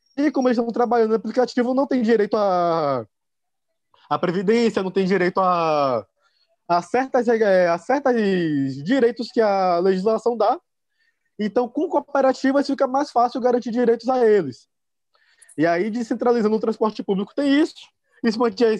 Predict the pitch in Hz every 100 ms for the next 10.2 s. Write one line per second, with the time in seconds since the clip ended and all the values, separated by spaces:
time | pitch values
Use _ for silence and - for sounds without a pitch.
0 | 226 190 190 226 208 202 214 226 202 165
1 | 202 180 170 262 269 220 208 185 208 196
2 | 170 139 - _ _ _ 165 202 214 180
3 | 190 190 196 196 214 233 226 214 190 190
4 | 180 175 160 123 - _ _ _ _ -
5 | 147 160 160 185 202 196 185 - 196 214
6 | 214 226 226 233 262 254 - 214 202 202
7 | 190 190 190 190 185 190 180 170 160 131
8 | - _ _ - 196 214 - 220 226 214
9 | 185 202 196 190 220 196 277 214 233 269
10 | 330 -